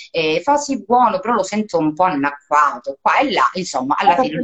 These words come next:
Speaker 1: si
Speaker 2: non è come il latte di mandorla di giù, ovviamente, cioè il latte di mandorla che beviamo giù magari al bar, è proprio un'altra cosa,
Speaker 1: No,
Speaker 2: ovviamente, cioè.
Speaker 1: certo, ma non è neanche come,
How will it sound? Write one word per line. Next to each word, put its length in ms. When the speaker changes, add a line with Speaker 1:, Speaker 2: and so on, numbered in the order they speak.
Speaker 1:
si 60
Speaker 2:
non 60
è 40
come 240
il 80
latte 300
di 100
mandorla 460
di 160
giù, 260
ovviamente, 560
cioè 200
il 80
latte 200
di 40
mandorla 280
che 100
beviamo 380
giù 120
magari 260
al 120
bar, 260
è 40
proprio 220
un'altra 260
cosa, 360
Speaker 1:
No, 40
Speaker 2:
ovviamente, 640
cioè. 140
Speaker 1:
certo, 500
ma 100
non 140
è 80
neanche 340
come, 140